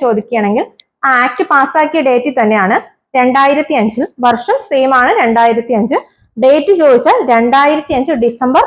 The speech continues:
പത്തൊമ്പത്. അപ്പോൾ രണ്ടായിരത്തി അഞ്ച് ഡിസംബർ പത്തൊമ്പതിലാണ് കേരള സംസ്ഥാന വിവരാവകാശ കമ്മീഷൻ നിലവിൽ വന്നത്. ഇതിന്റെ ഹെഡ് ക്വാർട്ടേഴ്സ് എന്ന് പറയുന്നത് ട്രിവാൻഡ്രമാണ്.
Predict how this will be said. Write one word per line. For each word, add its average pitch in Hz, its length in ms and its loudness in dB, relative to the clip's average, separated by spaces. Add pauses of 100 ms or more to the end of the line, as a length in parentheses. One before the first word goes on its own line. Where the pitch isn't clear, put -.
പത്തൊമ്പത്. 247 540 -2 (380)
അപ്പോൾ 320 260 -4
രണ്ടായിരത്തി 269 760 0
അഞ്ച് 240 180 -2 (100)
ഡിസംബർ 269 380 -2 (100)
പത്തൊമ്പതിലാണ് 277 800 0 (500)
കേരള 277 340 4 (140)
സംസ്ഥാന 269 460 -2 (140)
വിവരാവകാശ 277 800 0 (140)
കമ്മീഷൻ 226 440 0 (100)
നിലവിൽ 247 420 2
വന്നത്. 269 320 0 (540)
ഇതിന്റെ 320 320 0
ഹെഡ് 277 240 -2
ക്വാർട്ടേഴ്സ് 359 480 2
എന്ന് 294 180 0
പറയുന്നത് 247 360 0 (160)
ട്രിവാൻഡ്രമാണ്. 254 800 2